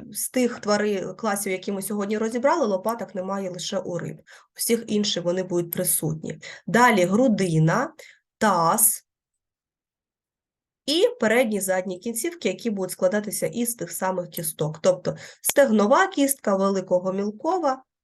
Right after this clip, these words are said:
і плесно. Е, я, і бачимо ми з вами, що вони ходять не на, на всю стопу, а на лише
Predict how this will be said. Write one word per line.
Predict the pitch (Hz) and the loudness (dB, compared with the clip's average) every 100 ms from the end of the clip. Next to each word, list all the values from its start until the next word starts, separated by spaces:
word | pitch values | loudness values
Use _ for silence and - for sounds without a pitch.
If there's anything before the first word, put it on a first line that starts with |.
| _ _ _ _ _ _ - | _ _ _ _ _ _ -8
і | 254 | -6
плесно. | 320 202 175 185 - 160 156 - - - - | -4 0 0 0 -4 -6 -10 -14 -20 -20 -12
Е, | - 190 | 0 2
я, | 190 214 214 220 | 4 2 2 0
і | |
бачимо | 220 226 214 202 185 | 2 2 2 -2 -4
ми | 185 180 | -4 -4
з | |
вами, | 208 269 254 | 0 2 0
що | - 185 | -2 -4
вони | 185 185 190 | -4 -4 -6
ходять | - 185 175 202 | -8 -6 -6 -4
не | 190 | -2
на, | 190 180 | 0 0
на | - | -4
всю | 185 - 277 | -8 -6 -2
стопу, | 285 - 202 202 185 - | -2 -4 -6 -4 -4 -2
а | 190 196 196 | 0 0 0
на | - | -2
лише | - 90 - 101 | -2 -2 -2 -4